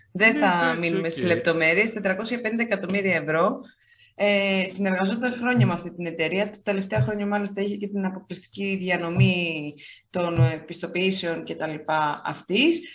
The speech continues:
Speaker 1: Και μόλις έγινε διαγωνισμός, ε, για την πώλησή της, συμμετείχε, επελέγει στο διαγωνισμό και προχώρησε η εξαγορά, η οποία αναμένεται να ολοκληρωθεί μέσα Ιουλίου και θα χρηματοδοτηθεί και
Speaker 2: Ναι.
Speaker 1: μέσω, ε,
Speaker 2: Και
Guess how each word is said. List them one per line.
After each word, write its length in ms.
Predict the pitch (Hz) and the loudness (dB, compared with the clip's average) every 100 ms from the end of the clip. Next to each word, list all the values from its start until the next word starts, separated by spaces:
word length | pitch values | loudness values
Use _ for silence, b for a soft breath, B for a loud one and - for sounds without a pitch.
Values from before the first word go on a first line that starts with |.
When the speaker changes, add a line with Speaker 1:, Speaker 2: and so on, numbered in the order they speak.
| B B | B B
Speaker 1:
Και 360 | - 262 254 254 | -2 2 4 4
μόλις 380 | 254 277 254 - | 4 2 -2 -4
έγινε 360 | 226 233 226 214 | -4 -4 -2 -2
διαγωνισμός, 1000 | 202 185 190 185 175 202 190 175 - 180 | 0 0 0 0 0 2 2 0 -4 -4
ε, 260 | 170 165 165 | -2 -2 -4
για 300 | 165 180 170 | -4 -4 -4
την 260 | 170 165 | -6 -4
πώλησή 500 | 196 196 165 - 294 | 0 0 0 -2 -4
της, 160 | - 247 | -2 -4
συμμετείχε, 680 | 240 208 196 311 311 - 294 277 269 - | -2 -2 -2 -4 -6 -4 0 0 -2 -4
επελέγει 1080 | - 202 196 202 _ _ _ 233 240 190 190 | -2 0 -2 -4 _ _ _ -2 0 2 0
στο 140 | 190 202 | 2 2
διαγωνισμό 500 | 185 180 175 220 302 | 2 2 0 0 0
και 120 | 311 | -2
προχώρησε 480 | 247 240 254 240 233 | -4 0 0 0 -2
η 120 | 220 | -2
εξαγορά, 560 | 208 - 185 190 226 - 294 | -2 0 2 2 2 0 -2
η 20 | |
οποία 240 | 269 262 254 | -2 0 0
αναμένεται 440 | 240 233 233 226 | 2 -2 -2 -4
να 140 | 220 208 | -4 -4
ολοκληρωθεί 500 | 202 - 190 190 202 | -6 -2 -2 0 -2
μέσα 300 | 202 202 180 | 0 0 0
Ιουλίου 580 | 165 151 165 220 349 - B B B B B - | 0 2 2 2 0 -6 B B B B B -4
και 140 | 254 | -2
θα 160 | 254 240 | 0 0
χρηματοδοτηθεί 1120 | 240 226 214 208 196 196 202 196 349 349 - _ _ _ _ _ | 0 0 0 0 0 0 -2 2 2 2 -2 _ _ _ _ _
και 220 | - 294 294 | 2 6 6
Speaker 2:
Ναι. 100 | 262 | 6
Speaker 1:
μέσω, 680 | 233 226 208 - 175 165 165 B B - | 6 4 2 0 0 -2 -4 B B -2
ε, 180 | |
Speaker 2:
Και 60 | 180 | 0